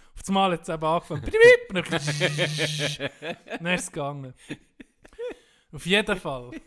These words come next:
Dann <laughs> ist er eben zu Amerika gewesen. Ich glaube, ich habe mir das noch gar nicht erzählt. Und dann bin ich einfach mal, bin ich daheim gewesen.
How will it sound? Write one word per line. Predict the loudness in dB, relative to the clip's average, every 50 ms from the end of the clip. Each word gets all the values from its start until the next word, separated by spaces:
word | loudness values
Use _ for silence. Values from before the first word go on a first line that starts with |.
| -16 -16 -14 -10
Dann | -4 0 0 0 2
<laughs> | 2
ist | -2 -2 -2 -4 -2
er | -2 -2 -2
eben | -2 -2 -4 -4 -4
zu | -4 -4 -2
Amerika | -2 -2 -4 -6 -6 -8 -10 -10 -8 -6 -6 -6
gewesen. | -8 -10 -16 -14 -14 -12 -12
Ich | -12 -10
glaube, | -8 -10 -8 -6 -4
ich | -6
habe | -6 -6
mir | -10
das | -14 -14 -14 -14
noch | -14 -16 -16
gar | -16 -18 -18 -18
nicht | -18 -20 _ _
erzählt. | -20 -20 -20 -18 -16 -16 -16 -16 -20 _ _ _ _ -20 _ _ _ _ -20 -20 -20 -20 _ _ _ _ _ _ _ _ -14 -14 -14 _ _ _ _ _ _ _ _ _ _ _ _ _ -20 -20 -20 -20 -20 -20 _ _ _ _ -20 _ _ _
Und | -10 -8 -6 -4
dann | -4 -6 -4
bin | -6 -6 -6
ich | -6
einfach | -8 -8 -10 -12 -10
mal, | -8 -8 -6 -6 -6 -8 -10 _ _
bin | -14 -12 -12
ich | -12 -12
daheim | -12 -12 -12 -12 -12 -10 -10 -10 -12
gewesen. | -14 -16 -18 -16 -14 -14 -16